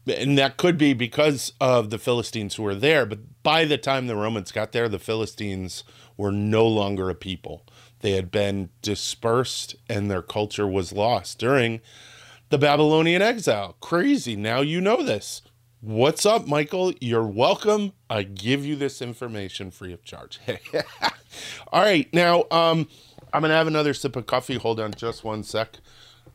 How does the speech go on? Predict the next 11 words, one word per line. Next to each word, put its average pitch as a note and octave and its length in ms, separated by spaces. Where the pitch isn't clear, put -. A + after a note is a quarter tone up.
Mm-mm-mm. D#3 840
All E3 80
right, E3+ 220
so D#3 140
we're D#3 100
moving F#3+ 400
out A#3+ 260
of C4+ 120
the A3+ 120
Philistine D#3 600
era C3 440